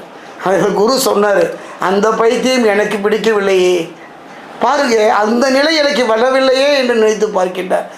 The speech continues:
அப்படி இறை நிலையில் பைத்தியமாக அவர் தெரிந்தார். ஒரு நிலை, அங்கேயும் வருவார், விறுவிறுன்னு வருவார். அந்த கோவிலுடைய கருவறைக்கு முன்னாடி வந்து உட்கார்ந்து தன்னை மறந்து அம்மா என்று விடுவார்.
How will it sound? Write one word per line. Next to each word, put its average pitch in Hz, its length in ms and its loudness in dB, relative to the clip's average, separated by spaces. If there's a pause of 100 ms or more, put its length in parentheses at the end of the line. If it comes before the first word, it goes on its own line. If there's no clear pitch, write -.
(200)
அப்படி 247 460 0
இறை 311 280 2
நிலையில் 233 640 2
பைத்தியமாக 202 800 2
அவர் 190 160 0
தெரிந்தார். 107 540 -2 (640)
ஒரு 175 180 2
நிலை, 196 460 0 (540)
அங்கேயும் 311 480 0
வருவார், 254 400 2
விறுவிறுன்னு 247 440 2
வருவார். 190 440 0
அந்த 170 160 -2
கோவிலுடைய 226 540 2 (500)
கருவறைக்கு 240 640 0
முன்னாடி 254 220 0
வந்து 233 180 2
உட்கார்ந்து 202 400 0
தன்னை 262 340 0
மறந்து 269 280 2
அம்மா 247 420 0
என்று 233 200 0
விடுவார். 190 560 -2